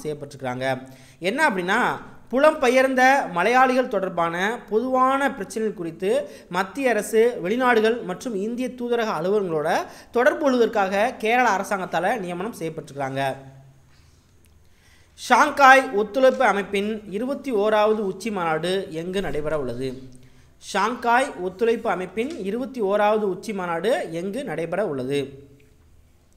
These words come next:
தஜிகிஸ்தான். So, தஜிகிஸ்தான் தலைநகர்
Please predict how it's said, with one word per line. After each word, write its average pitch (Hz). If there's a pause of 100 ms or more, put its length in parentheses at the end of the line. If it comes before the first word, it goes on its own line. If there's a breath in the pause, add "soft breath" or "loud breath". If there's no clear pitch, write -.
(1800 soft breath)
தஜிகிஸ்தான். 180 (420 soft breath)
So, 208
தஜிகிஸ்தான் 214
தலைநகர் 170